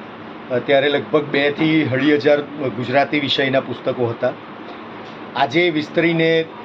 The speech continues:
લગભગ સાત થી સાડા સાત હજાર પુસ્તકો સુધી વિસ્તરી છે, જ્યાં ગુજરાતી, હિન્દી, અંગ્રેજી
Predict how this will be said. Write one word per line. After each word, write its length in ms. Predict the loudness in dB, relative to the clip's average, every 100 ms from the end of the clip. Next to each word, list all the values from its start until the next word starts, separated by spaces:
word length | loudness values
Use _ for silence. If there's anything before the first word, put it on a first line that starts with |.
| -10 -4
લગભગ 360 | -4 2 0
સાત 380 | 2 2 2 0
થી 80 | -2
સાડા 300 | 2 4 4
સાત 320 | 4 2 2
હજાર 240 | 4 4
પુસ્તકો 680 | 2 -8 0 0 4 4 4 2 -12 -16 -8
સુધી 220 | -2 0
વિસ્તરી 420 | 0 -4 -2 -2
છે, 200 | 0 0 -2 -10 -18 -16 -2
જ્યાં 180 | 0 0
ગુજરાતી, 680 | -2 2 2 2 0 0 -2
હિન્દી, 440 | -4 0 2 2
અંગ્રેજી 600 | 2 -4 0 0 0 -4